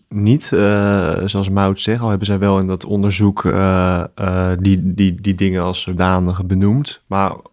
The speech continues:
overal, als je naar het, naar het onderz-, eh, naar dit rapport kijkt, dan ben ik toch wel, nou, geschrokken is misschien niet het goede woord, maar ik was wel onder de indruk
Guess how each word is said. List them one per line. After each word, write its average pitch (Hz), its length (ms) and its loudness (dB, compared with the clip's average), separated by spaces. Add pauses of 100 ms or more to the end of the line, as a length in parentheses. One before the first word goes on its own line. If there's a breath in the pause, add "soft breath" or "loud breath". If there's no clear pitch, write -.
(180)
overal, 107 560 0
als 110 160 -6
je 110 60 -8
naar 104 180 -2
het, 101 180 -6
naar 101 120 0
het 101 120 -2
onderz-, 107 500 -2
eh, 98 200 -2
naar 98 260 -2
dit 95 180 -6
rapport 104 440 -2
kijkt, 113 460 -2 (360 loud breath)
dan 98 320 0
ben 107 220 2
ik 104 180 -2
toch 117 240 0
wel, 107 680 0
nou, - 240 -10
geschrokken 107 640 -4
is 101 140 -10
misschien 107 300 -2
niet 110 100 0
het 104 120 -8
goede 107 240 -2
woord, 110 280 2
maar 110 120 -2
ik 101 60 -4
was 104 100 0
wel 110 160 2
onder 110 240 -2
de 101 100 -4
indruk 120 540 2